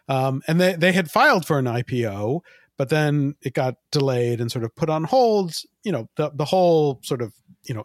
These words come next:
internet space has sort of, you know, collapsed in, <laughs> in with, with various problems over the last couple of years. Uh, and so the I P O was sort of put on hold, but, you know, there is certainly pressure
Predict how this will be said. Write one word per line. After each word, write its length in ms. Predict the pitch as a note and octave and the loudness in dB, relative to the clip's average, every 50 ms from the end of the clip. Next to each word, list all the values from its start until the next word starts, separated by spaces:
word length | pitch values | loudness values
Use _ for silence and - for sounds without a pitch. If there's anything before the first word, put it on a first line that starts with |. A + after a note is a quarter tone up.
| - | -4
internet 460 | D#3 D#3 - D#3+ C#3 C3+ C3 B2 B2 _ _ _ _ _ _ _ _ _ _ | -2 -2 0 0 0 0 -2 -2 -4 _ _ _ _ _ _ _ _ _ _
space 500 | - - - - C#3+ B2+ A#2 A2 - - | -10 -6 -4 -2 -2 0 -2 -2 -4 -6
has 140 | - A#2 - | -8 -8 -6
sort 180 | - C3+ A2+ A2+ | -4 -4 -4 -6
of, 260 | G#2+ G2+ - - - _ _ _ - - - - - - - - - _ _ _ _ _ _ _ _ - | -6 -10 -12 -18 -20 _ _ _ -20 -20 -20 -20 -20 -20 -20 -20 -20 _ _ _ _ _ _ _ _ -12
you 120 | - C#3 A2 | -8 -8 -8
know, 140 | F2+ F2+ - _ _ - | -8 -10 -16 _ _ -8
collapsed 580 | - E3+ D3+ D3 C3+ C3+ C3+ - - - - | -4 -2 -2 -2 -2 -4 -4 -4 -4 -4 -2
in, 100 | D3+ C#3 - - - - | -2 -2 0 -2 0 0
<laughs> 220 | G#3 F3+ - - - | 0 0 0 0 -2
in 400 | G#3+ E3+ D3+ D3+ D#3 E3 E3+ - - - - - - | -2 -2 -2 -2 -6 -6 -8 -10 -10 -10 -8 -4 -2
with, 200 | D#3 D#3+ D#3 F3 | -2 0 0 0
with 180 | D3+ D#3 D3+ | -2 -2 -2
various 340 | C3+ D3 D3+ C#3+ C#3 C#3 C3+ | 0 0 0 2 0 0 0
problems 420 | - A3+ A3+ G#3+ G3 G3 F#3+ E3+ | 2 2 2 4 4 2 2 2
over 120 | F#3 E3 D#3 | 2 0 0
the 60 | D#3 | 0
last 200 | D3+ C#3+ C#3 - | 0 0 0 -2
couple 220 | - E3 - F#3+ | -4 -6 -4 -4
of 80 | G#3 G#3+ | -4 -2
years. 500 | A#3 C4 B3+ A3+ G#3+ G#3 G3 F3 - - - - - - - _ | 0 2 4 4 4 4 4 2 0 -2 -6 -10 -20 -20 -12 _
Uh, 300 | - D3 D3 D3 C#3+ C#3+ C3+ | -2 0 2 2 2 0 0
and 140 | C#3 C#3 - | -2 -2 0
so 260 | - D#3 C#3+ C#3 C3+ | 0 2 2 2 2
the 140 | B2+ C#3 B2+ | 0 0 0
I 100 | B2+ B2+ | 0 -2
P 140 | - C#3+ | -2 -2
O 180 | B2 A#2+ A#2 A#2 | -2 -2 -2 -2
was 180 | A2+ A2 A2+ - | -4 -4 -6 -6
sort 140 | - A2 | -8 -10
of 80 | G#2+ - | -10 -10
put 120 | - - | -10 -6
on 140 | A#2 A#2+ C3 | -6 -4 0
hold, 380 | - G#3+ A3+ G#3+ F#3+ D#3+ C3 - | 2 2 4 4 2 2 0 2
but, 380 | F#3 F#3 E3+ D#3+ D#3+ D#3 - _ _ _ _ _ _ | 2 4 4 4 2 0 -4 _ _ _ _ _ _
you 100 | D#3+ C#3+ | -4 -2
know, 100 | B2 A2+ | -2 -2
there 180 | A2 C3 C#3+ D#3+ | 0 2 2 4
is 160 | E3 D3+ - | 4 2 2
certainly 580 | - - - - E3+ F3 C#3+ C3+ C3 B2+ A#2+ | 0 0 0 0 0 0 0 -2 -2 -2 -4
pressure 640 | - - - - D3 C#3 - - C#3 A#2 A2+ A2 G2 | -4 -6 -6 -4 -4 -2 -2 -2 -2 -2 -4 -4 -6